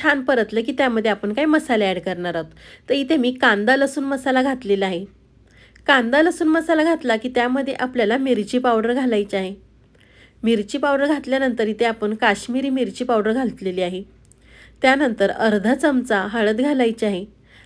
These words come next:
आणि एक छोटा चमचा गोडा मसाला घालायचा आहे. तिखट तुम्ही तुमच्या आवडीनुसार कमी करू शकता. तर तुम्ही कांदा मसाल्याच्या ऐवजी साठवणीतला मसाला वापरला तरी या ठिकाणी चालणार आहे,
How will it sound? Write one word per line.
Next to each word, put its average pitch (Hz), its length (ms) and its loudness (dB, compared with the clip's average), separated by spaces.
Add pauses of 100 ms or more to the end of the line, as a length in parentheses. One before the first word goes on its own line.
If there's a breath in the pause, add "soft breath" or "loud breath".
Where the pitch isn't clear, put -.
आणि 254 220 4
एक 320 160 -2
छोटा 277 340 2
चमचा 285 380 2
गोडा 254 300 4
मसाला 208 400 0
घालायचा 185 480 -2
आहे. 160 260 -12 (480 soft breath)
तिखट 240 360 2 (100)
तुम्ही 247 260 2
तुमच्या 240 320 2
आवडीनुसार 214 760 2
कमी 226 280 0
करू 190 220 -2
शकता. 165 400 -6 (920 soft breath)
तर 285 100 6
तुम्ही 277 280 0
कांदा 240 460 2
मसाल्याच्या 294 560 0
ऐवजी 226 380 2
साठवणीतला 262 760 0
मसाला 277 400 -2
वापरला 220 440 0 (100)
तरी 254 160 2
या 233 140 4
ठिकाणी 220 460 -2
चालणार 202 440 0
आहे, 170 220 -6